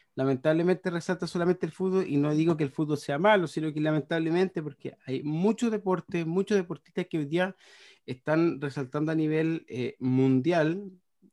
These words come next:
y son chilenos, weón, pero nadie sabe, po, obvio, porque las redes sociales o los programas no, no se preocupan de eso, po, ¿cachai? Se preocupan del Colo-Colo que está en la última posición o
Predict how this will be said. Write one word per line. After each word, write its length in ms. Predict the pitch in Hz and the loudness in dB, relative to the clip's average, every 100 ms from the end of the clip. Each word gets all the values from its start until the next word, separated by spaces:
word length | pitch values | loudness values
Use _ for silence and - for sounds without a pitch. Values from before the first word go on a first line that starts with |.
| _ _ | _ _
y 240 | - 131 | -12 -10
son 200 | 127 202 | 0 0
chilenos, 440 | 196 180 175 311 247 | 2 -2 -2 -2 -2
weón, 220 | 120 117 - | -6 -8 -8
pero 140 | 135 127 | -4 0
nadie 260 | 151 196 | 4 4
sabe, 320 | - 226 202 | 6 6 6
po, 140 | 120 131 | 4 0
obvio, 260 | 180 151 | 2 2
porque 220 | 127 135 143 | 0 -4 -4
las 140 | 139 | -2
redes 180 | 139 - | -2 -4
sociales 520 | 156 - 190 160 165 - - - - _ | -6 -6 -4 -2 -4 -8 -20 -20 -20 _
o 80 | 139 | -2
los 120 | 151 | -2
programas 500 | 151 151 156 170 175 | 0 0 2 2 2
no, 240 | 170 160 - | 2 -2 -2
no 140 | 151 | -6
se 120 | 147 | -6
preocupan 420 | 160 165 165 175 165 | -6 -6 -4 -4 2
de 100 | 196 | 2
eso, 220 | - 98 | 2 -10
po, 320 | - - - | -14 -20 -20
¿cachai? 280 | - 120 147 | -14 -8 -8
Se 120 | 143 | -6
preocupan 340 | 139 139 151 156 | -4 -2 -2 0
del 180 | 147 131 | 0 0
Colo-Colo 440 | 143 131 160 165 | 0 2 2 2
que 80 | 147 | 0
está 160 | - | -2
en 100 | 151 | 0
la 80 | 151 | 0
última 260 | 151 170 165 | 0 0 0
posición 500 | 143 135 123 170 175 | -2 -8 0 4 4
o 320 | 151 135 127 | 4 2 0